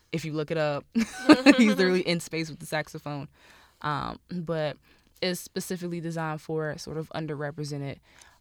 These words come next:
Speaker 1: um, folks that are, that are students to sort of, um, achieve up to, like,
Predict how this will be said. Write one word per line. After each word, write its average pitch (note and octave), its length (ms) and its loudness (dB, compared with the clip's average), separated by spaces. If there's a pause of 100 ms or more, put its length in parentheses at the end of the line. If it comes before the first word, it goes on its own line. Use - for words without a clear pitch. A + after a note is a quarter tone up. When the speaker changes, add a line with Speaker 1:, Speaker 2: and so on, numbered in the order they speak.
Speaker 1:
um, F2 340 -6 (260)
folks G#3 420 2
that C3 240 -6
are, - 120 -12 (320)
that D#3+ 100 2
are D3 80 0
students G#3 560 -4 (420)
to E3+ 180 -6
sort D#3+ 260 -6
of, - 380 -10
um, D3 440 -10 (320)
achieve F3 720 -6 (100)
up F#3+ 160 2
to, G#3 140 -4
like, F3 240 -2